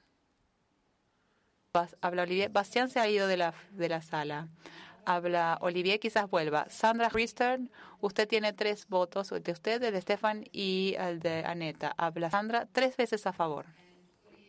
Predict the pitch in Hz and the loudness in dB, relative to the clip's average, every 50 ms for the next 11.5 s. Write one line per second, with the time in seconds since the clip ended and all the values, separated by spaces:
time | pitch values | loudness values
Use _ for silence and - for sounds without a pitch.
0 | - - - - - - - - - - _ _ _ - 196 180 170 165 170 196 | -20 -20 -20 -18 -18 -18 -18 -20 -20 -20 _ _ _ -4 -2 0 0 -2 -2 -2
1 | 190 - 226 - - 202 202 202 202 208 233 269 285 - _ _ - - _ _ | 0 2 2 2 2 0 0 2 2 2 2 0 -2 -4 _ _ -20 -20 _ _
2 | - 202 190 - 196 190 190 202 - - - 208 220 - 208 208 220 214 208 220 | -2 -2 0 0 0 0 0 0 -2 -2 -2 -2 -2 0 2 2 2 2 2 2
3 | 226 - - 180 - - 170 165 175 185 214 247 269 _ _ _ _ _ _ _ | 0 0 -2 -2 -2 -2 -2 0 0 0 -2 -4 -10 _ _ _ _ _ _ _
4 | _ _ _ _ _ _ _ _ _ _ _ _ - 190 175 165 160 160 160 - | _ _ _ _ _ _ _ _ _ _ _ _ 2 2 4 2 0 -2 -6 -8
5 | - - - - 185 185 190 196 196 202 208 208 - 196 185 190 - 190 190 196 | -12 -4 0 0 0 2 0 -2 -2 -2 -2 -2 -2 -4 -2 -2 0 2 2 2
6 | 196 202 208 214 220 214 - - 185 175 175 170 175 180 185 202 208 - 226 214 | 2 2 0 -2 -2 -2 -2 -2 0 0 0 -2 0 -2 -2 -2 0 0 0 0
7 | 208 - 196 190 190 _ - 190 185 180 175 175 175 165 - - - 165 170 - | 0 -2 -4 -4 -4 _ 0 0 2 2 2 0 -2 -4 -6 -2 -2 -2 -2 -2
8 | - - 185 180 - - - - 202 190 - - 175 170 170 170 170 170 175 175 | -4 -2 0 0 0 0 -2 -6 -8 -6 -4 -2 -2 0 0 0 0 2 2 2
9 | 170 170 165 170 170 - 185 185 190 190 202 208 208 - 185 190 180 175 175 - | 2 0 -2 -4 -4 -2 -2 0 0 0 0 0 -2 -2 -2 0 0 0 0 0
10 | 175 - 180 185 185 208 208 202 - - 175 170 170 170 165 160 156 160 160 - | -2 -4 -4 -2 -2 -2 -4 -4 -2 -2 -2 0 -2 -2 -4 -4 -4 -4 -4 -6
11 | 156 151 151 156 - 147 147 147 147 156 | -6 -6 -6 -6 -6 -6 -4 -4 -6 -8